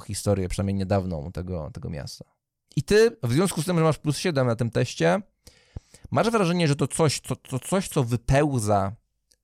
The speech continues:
z tych podziemi, że to jest, że to jest jakby jakieś pęknięcie. Ta-, ta-, ta-, taką czujesz emocję, że to jest jakieś pęknięcie, jakaś wyrwa. I masz wrażenie, że to jest taka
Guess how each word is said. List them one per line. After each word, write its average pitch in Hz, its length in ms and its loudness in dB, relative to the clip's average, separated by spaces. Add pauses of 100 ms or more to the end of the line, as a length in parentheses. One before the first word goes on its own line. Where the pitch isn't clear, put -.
(300)
z - 100 -16
tych - 140 -2
podziemi, 120 720 0 (560)
że 117 140 2
to 160 160 2
jest, - 720 0 (580)
że - 100 -12
to - 40 -6
jest 120 100 0
jakby 120 120 -2
jakieś - 240 -2
pęknięcie. 110 960 0
Ta-, 113 80 -6 (200)
ta-, 143 140 -4
ta-, 143 140 -10
taką 156 220 0
czujesz 147 260 -4
emocję, 135 320 -2
że 110 60 -2
to 117 80 -4
jest - 80 -4
jakieś - 100 -12
pęknięcie, 131 600 -2
jakaś 107 300 -4
wyrwa. 107 680 2 (600)
I 131 40 2
masz 147 200 4
wrażenie, 147 520 4
że 131 80 4
to 139 100 2
jest 131 220 4
taka 120 520 4